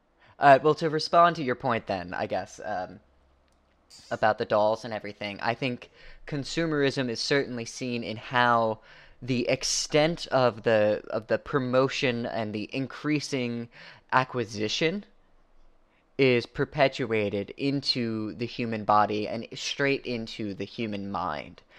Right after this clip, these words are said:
Um, every person in the game seems to have, or almost every person in the game, there's some people that have no cybernetic implants, but everyone with cybernetic implants have some, has some sort of C P U system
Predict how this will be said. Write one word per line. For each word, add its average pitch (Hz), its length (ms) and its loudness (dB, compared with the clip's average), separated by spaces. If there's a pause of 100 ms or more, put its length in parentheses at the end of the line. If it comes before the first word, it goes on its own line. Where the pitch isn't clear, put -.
(240)
Um, 104 440 -2
every 135 300 2
person 147 600 -2
in 113 220 -6
the 107 80 -4
game 120 560 -2 (380)
seems 131 400 -8
to - 80 -12
have, 107 380 0
or - 160 -2
almost 165 360 2
every 113 200 0
person 101 340 -8
in 98 100 -10
the 98 60 -8
game, 92 220 -10
there's 92 180 -8
some 127 160 -4
people 120 240 -8
that 90 140 -4
have 117 220 0
no 104 180 -4
cybernetic 101 580 -6
implants, 117 500 -8 (380)
but 160 100 2
everyone 170 480 4
with 208 180 0
cybernetic 131 640 -4
implants 117 520 -12
have 123 240 -6
some, 143 340 -2
has 147 160 -4
some 165 200 -6
sort 147 200 -2
of 143 80 -6
C - 220 -6
P 139 240 -8
U 208 80 2
system - 540 -8